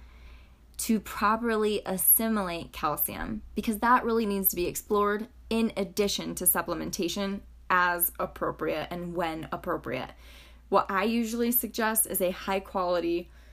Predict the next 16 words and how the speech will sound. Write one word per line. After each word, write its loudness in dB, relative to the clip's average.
food-based 0
multivitamin -2
for 2
a 2
few -2
months 2
to -2
give 2
a 0
general 0
overall 2
boost 0
through 2
initial -2
diet 0
transition 0